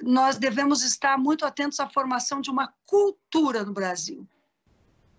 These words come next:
Uma cultura de respeito à dignidade humana, né? É o que falta ao nosso país. Por isso, tantas pessoas acabam, é, usando as piores frases,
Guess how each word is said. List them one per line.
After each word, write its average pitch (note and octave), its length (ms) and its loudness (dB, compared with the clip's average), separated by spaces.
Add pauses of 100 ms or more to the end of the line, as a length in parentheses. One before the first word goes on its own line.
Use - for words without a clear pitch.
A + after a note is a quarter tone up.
(160)
Uma D4 140 0
cultura C#4 680 0
de G3+ 140 -4
respeito A#3 760 -2
à G#3 40 -2
dignidade G3 580 0
humana, F3+ 420 -2 (160)
né? F#3+ 200 -8
É A3+ 80 0
o A3 40 -4
que A3 120 -6
falta G#3+ 460 -2
ao F#3+ 60 0
nosso F#3 240 0
país. F#3 460 -4 (260)
Por C4 120 0
isso, - 180 0
tantas D#4 340 -2
pessoas C4 560 -2
acabam, G#3+ 540 -2 (560)
é, G#3+ 800 -6 (380)
usando B3+ 560 -4 (100)
as A#3+ 140 -6
piores A#3+ 480 -2
frases, A3+ 840 -2